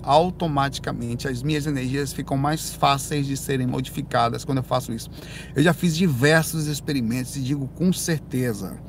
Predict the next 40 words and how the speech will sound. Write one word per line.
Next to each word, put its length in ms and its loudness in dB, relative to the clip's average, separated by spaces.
você 340 -2
pode, 880 8
não 260 10
vai 140 8
ser 120 4
suficiente 840 2
no 100 2
que 120 0
diz 80 0
respeito 340 0
a 20 2
estar 220 2
só. 220 -4
Estar 240 0
só 160 0
é 20 4
sempre 300 0
melhor, 340 4
ponto 240 2
final. 320 -2
Estar 220 4
sozinho 280 4
é 20 6
mais 180 2
fácil? 300 6
Sem 180 2
dúvida. 240 0
Limpar 300 12
a 60 12
energia 280 6
da 60 4
outra 160 2
pessoa 240 2
é 40 2
suficiente 680 2
proporcionalmente 680 2
a 20 -2
estar 200 -2
só? 220 6
Não. 340 4